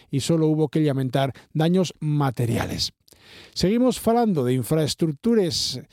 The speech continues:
mm, comunicativas, en este caso de la ponte de Ribesella. El P P acusó esta mañana al gobierno central de apostar por la alternativa más barata pa iguar ese ponte, aunque implique cortar da fecho el tráfico rodado dende el quince de septiembre a lo largo de polo menos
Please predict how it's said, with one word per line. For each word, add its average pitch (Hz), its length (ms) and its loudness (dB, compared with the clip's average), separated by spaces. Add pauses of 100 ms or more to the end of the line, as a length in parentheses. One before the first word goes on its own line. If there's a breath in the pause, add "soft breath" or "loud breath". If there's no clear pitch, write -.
(220 soft breath)
mm, 147 160 0
comunicativas, 165 880 0
en 175 80 0
este 165 200 -2
caso 202 320 0
de 175 140 2
la 147 120 0
ponte 214 480 2
de 202 180 2
Ribesella. 180 840 0
El 160 200 2
P 220 180 2
P 214 200 0
acusó 147 320 -2
esta 190 180 0
mañana 180 380 2
al 139 60 0
gobierno 170 300 0
central 160 500 0 (100)
de 139 140 -4
apostar 156 420 -2
por 190 200 0
la 160 80 2
alternativa 151 560 0
más 180 220 0
barata 160 400 0 (280 loud breath)
pa 147 140 2
iguar 147 480 0
ese 147 320 -2
ponte, 190 480 0 (460 loud breath)
aunque 180 300 2
implique 196 460 0
cortar 156 540 0
da 143 120 0
fecho 180 340 0
el 165 100 0
tráfico 170 400 -2
rodado 160 360 2
dende 165 260 0
el 147 100 -2
quince 185 300 0
de 160 120 0
septiembre 160 640 0
a - 100 -12
lo 120 80 -6
largo 165 400 0
de 165 120 0
polo 185 260 0
menos 160 380 -2